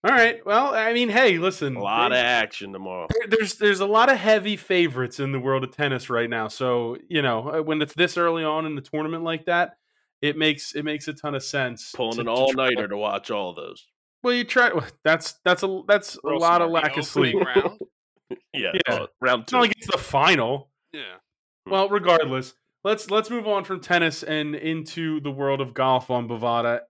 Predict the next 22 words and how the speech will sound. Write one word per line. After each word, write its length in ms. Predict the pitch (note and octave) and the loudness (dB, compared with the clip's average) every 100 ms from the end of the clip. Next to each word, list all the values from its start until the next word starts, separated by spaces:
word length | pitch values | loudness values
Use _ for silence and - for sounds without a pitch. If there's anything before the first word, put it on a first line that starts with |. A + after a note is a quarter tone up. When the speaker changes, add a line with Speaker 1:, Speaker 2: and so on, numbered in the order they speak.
| C#3 | -2
Speaker 1:
And, 380 | C3+ B2+ B2 _ _ _ _ _ D#3 | 0 -2 -6 _ _ _ _ _ 0
uh, 100 | D3 | 0
you 160 | D#3 | 2
have 180 | F3 F#3+ | 2 2
the 100 | F#3+ | 0
American 420 | F#3 F3 F3+ F3 | 0 2 2 0
Express. 800 | E3+ D3+ - E3 D#3 D3+ C#3+ - | -10 -10 -10 0 0 0 -4 -8
Obviously, 420 | D3+ C#3+ C#3+ C#3+ | -4 -2 -4 -4
we 120 | D3 D3 | -4 -2
had 180 | C#3 | -4
some 220 | - C#3+ C3+ | -6 -10 -10
success 500 | D3+ C#3+ F3 D#3 - | -14 -4 -4 -4 -2
last 400 | E3 E3 E3 E3+ | 0 0 -2 -8
week 260 | F3 E3+ | -8 -8
in 120 | E3+ | -12
terms 280 | D#3 D#3+ D#3 | -6 -6 -4
of 60 | D3+ | -4
golf, 340 | D#3 D3+ D3+ D3 | 2 2 2 0
but 120 | C3+ | -4
we'll 100 | B2+ C3+ | -2 -2
move 260 | D3+ D3 | 0 2
on 260 | C#3+ C#3+ | 2 2